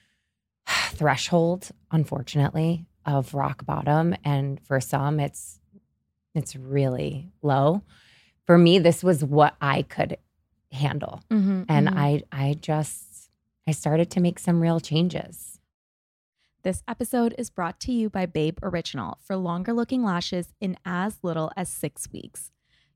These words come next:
Speaker 2: You guys, who doesn't want long lashes? I always did, but I didn't think my short, straight lashes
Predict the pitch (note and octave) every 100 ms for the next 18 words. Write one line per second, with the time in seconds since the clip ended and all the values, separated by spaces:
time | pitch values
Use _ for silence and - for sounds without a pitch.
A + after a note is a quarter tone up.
0 | - A3+ F#3 - - - _ - B3+ E4+
1 | F#4+ A#3 G#3+ A3 - F3 F#3+ E3+ E3+ E3
2 | D3+ - - - - - - _ - G3
3 | A#3+ - A3+ A3+ A3+ - F3+ E3 - F#3+
4 | G3+ F#3 G3+ D4+ F#4 - B3 - A3 G#3
5 | - F3+ G3+ - - - F#3+ - E3+ D#3+
6 | - F3+ F#3